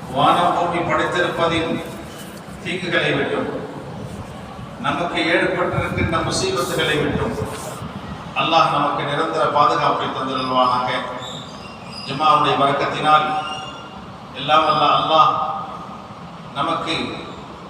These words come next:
நம்முடைய வாழ்க்கையில் பரக்கத்தான வாழ்க்கையை தந்து, நீண்ட ஆயுளையும், அவனை வணங்குவதற்கு நீண்ட ஆயுளையும் தந்து, அல்லாஹ் ஒரு சிறப்புமிக்க வாழ்க்கையை நமக்கு தந்தல் புரிவானாக.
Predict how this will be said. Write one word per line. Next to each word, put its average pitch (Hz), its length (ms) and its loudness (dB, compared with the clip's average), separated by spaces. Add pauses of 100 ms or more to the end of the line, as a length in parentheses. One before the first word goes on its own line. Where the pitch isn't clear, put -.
(840)
நம்முடைய 160 560 0
வாழ்க்கையில் 165 640 2
பரக்கத்தான 160 580 4
வாழ்க்கையை 147 420 4
தந்து, 139 340 -4 (1900)
நீண்ட 175 320 0
ஆயுளையும், 170 680 4
அவனை 165 260 2
வணங்குவதற்கு 165 800 2
நீண்ட 160 180 -2
ஆயுளையும் 160 600 2
தந்து, 147 320 -4 (1500)
அல்லாஹ் - 460 4
ஒரு 147 120 2
சிறப்புமிக்க - 640 -2
வாழ்க்கையை 156 460 2
நமக்கு 151 340 -2
தந்தல் 143 400 -6
புரிவானாக. 143 540 2